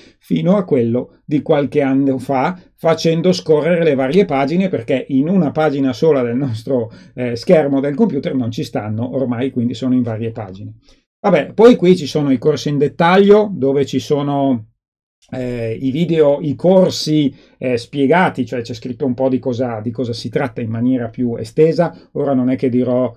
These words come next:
eh, tutti i singoli pulsanti, eh. Poi qui ci sono tutti i nostri, tutti i nostri corsi, le nostre foto,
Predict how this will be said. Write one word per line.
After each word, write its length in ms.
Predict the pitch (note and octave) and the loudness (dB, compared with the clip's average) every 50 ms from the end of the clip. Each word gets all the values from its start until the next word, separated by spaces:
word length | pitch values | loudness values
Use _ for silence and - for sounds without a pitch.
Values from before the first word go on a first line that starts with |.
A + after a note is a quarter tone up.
| _ _ _ _ | _ _ _ _
eh, 240 | - A#2 A2+ A#2 A2+ | -10 -6 -6 -6 -4
tutti 680 | A2+ D3 B2+ A2 - C3+ C3 B2+ B2 A#2+ B2 - C3 B2+ | -4 -6 -6 -4 -2 0 0 2 0 0 -2 -2 -2 -2
i 60 | A#2 | -2
singoli 440 | A2 - C#3 C#3 C3+ C3+ C3 B2 A#2 | -2 -2 0 0 0 0 0 -2 -2
pulsanti, 580 | A#2+ B2+ A#2+ A2+ - B2 G2 F#2+ G#2+ G#2+ B2 | -4 -6 -6 -6 -8 -10 -10 -12 -10 -8 -6
eh. 120 | B2+ C3+ - - - _ _ | -6 -6 -6 -10 -18 _ _
Poi 200 | _ - F#3+ D#3 | _ -2 0 0
qui 120 | D3 D3+ B2 | 0 -2 -4
ci 80 | B2+ | -4
sono 220 | A#2 B2 C3+ C3 B2 | -4 -2 -2 0 0
tutti 240 | A2 C3 A#2+ C3 B2+ | 0 0 0 -2 -2
i 20 | |
nostri, 600 | A#2+ A#2+ A#2 A2+ - - A#2 A#2 A2 G#2+ G#2 G#2 | -2 -2 -4 -8 -8 -8 -6 -6 -6 -6 -8 -8
tutti 220 | G2 - C3+ C3 B2+ | -8 -10 -10 -8 -6
i 20 | |
nostri 300 | A#2+ B2 A2+ - E3 D3+ | -6 -6 -6 -6 -8 -6
corsi, 580 | C3 F3 F#3+ G#3+ A3+ G3+ C#3+ - - C3+ A#2 - - _ _ _ | -2 0 0 2 2 0 -2 -4 -6 -8 -8 -8 -12 _ _ _
le 120 | - C3 | -4 -2
nostre 380 | B2+ C3+ C3+ A#2 - - D#3+ D3+ | -2 -2 -2 -4 -4 -4 -4 0
foto, 600 | - F3+ F3+ F#3+ G3 F#3 F3+ - D3 B2+ - | 2 4 4 4 4 2 2 0 -2 -4 -4